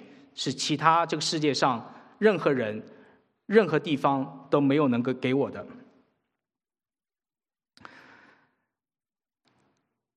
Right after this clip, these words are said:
当我们来到神的面前悔改时，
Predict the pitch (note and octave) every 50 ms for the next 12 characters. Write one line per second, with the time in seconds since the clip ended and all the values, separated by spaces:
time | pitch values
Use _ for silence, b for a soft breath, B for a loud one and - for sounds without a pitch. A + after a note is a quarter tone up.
0 | _ _ _ _ _ _ _ - A3+ B3+ A#3 G#3 G#3 G3 F3 E3+ F#3 G#3+ G#3 F3+
1 | D#3+ D3 C3 C3 - - - - - - _ _ - - - D#3+ E3+ G3 A3+ G#3+
2 | G3 F3 D3 - - C#3+ D3 D3 D3+ D3 D3 D#3+ E3 B2+ A#2 - - - A#2+ A#2
3 | A#2+ G#2+